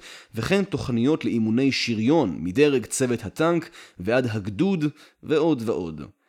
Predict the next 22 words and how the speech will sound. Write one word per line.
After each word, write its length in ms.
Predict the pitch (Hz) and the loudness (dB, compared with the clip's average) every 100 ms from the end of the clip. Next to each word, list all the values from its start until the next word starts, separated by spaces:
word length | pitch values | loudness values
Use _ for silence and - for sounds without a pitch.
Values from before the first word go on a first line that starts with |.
| _ - | _ -6
העברת 480 | 113 120 143 196 214 | -2 0 2 0 0
חומרים 520 | - 147 120 143 151 | 0 2 2 2 2
בהיקף 420 | 110 104 143 143 | 0 -2 -2 -2
כזה 360 | - 92 117 139 | -4 -4 -2 -2
הייתה 240 | 107 143 | -2 0
מעבר 420 | 135 - 151 151 123 | 0 0 -2 0 -2
למקובל 680 | 104 104 104 92 92 107 104 | -2 -4 -6 -4 -2 -2 -4
והייתה 340 | 92 95 135 | -6 -4 -6
קרובה 420 | - 117 113 151 | -4 -4 0 0
יותר 300 | 175 - 143 | 0 0 0
למצב 420 | 139 117 - 135 127 | 2 -2 0 0 0
המתקיים 520 | 113 110 - 117 123 | -2 -2 -2 -2 0
היום, 440 | 113 147 175 82 - | 0 2 2 -2 -8
שצבאות 640 | - 104 - 110 160 180 | -8 -6 -4 0 2 2
של 120 | 131 | 0
שותפים 520 | 104 110 107 - 196 | -4 -6 -8 -4 -2
מקבלים 400 | 170 135 120 165 | -2 -2 0 0
מהצבא 440 | 143 110 - 104 113 | 0 -2 -6 0 0
האמריקאי 680 | 113 107 101 104 127 147 123 | 0 -2 -2 -4 0 0 0
במקביל 520 | 107 104 120 170 139 | -2 -4 -2 0 0
לרכש 440 | 101 104 104 95 | 0 -2 -6 -8
צבאי, 460 | - 95 107 180 | -8 -4 0 0